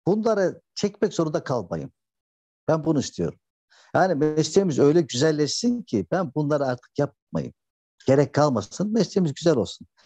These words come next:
Ve, e, bizi izleyen genç arkadaşlarımıza da şunu söylüyorum.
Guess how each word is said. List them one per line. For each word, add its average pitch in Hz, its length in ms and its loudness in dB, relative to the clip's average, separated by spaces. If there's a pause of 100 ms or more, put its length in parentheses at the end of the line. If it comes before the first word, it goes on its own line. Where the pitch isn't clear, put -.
(260)
Ve, 196 220 4 (380)
e, 135 240 2 (280)
bizi 151 220 0
izleyen 139 500 2
genç 170 380 -2
arkadaşlarımıza 107 920 -2
da - 80 -8
şunu - 240 -4
söylüyorum. 76 520 -4